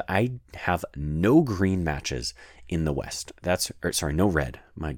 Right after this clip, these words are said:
my goodness, no green, that would be bad. I have no red matches in the West. That's right. For week three, I predicted, I correctly predicted each winner of every single match. Now, did I get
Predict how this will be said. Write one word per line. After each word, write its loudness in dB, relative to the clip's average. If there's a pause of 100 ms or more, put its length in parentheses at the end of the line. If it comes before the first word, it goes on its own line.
my -8
goodness, -10
no -4
green, -4
that -6
would -6
be -8
bad. -10 (300)
I 0
have 2
no 8
red 6
matches -2
in -8
the -4
West. -4
That's -2
right. 0
For -8
week 0
three, 0
I -2
predicted, -2 (220)
I -4
correctly 2
predicted -2
each -2
winner -2
of -10
every -2
single -4
match. -10 (500)
Now, 0 (380)
did 0
I 4
get -2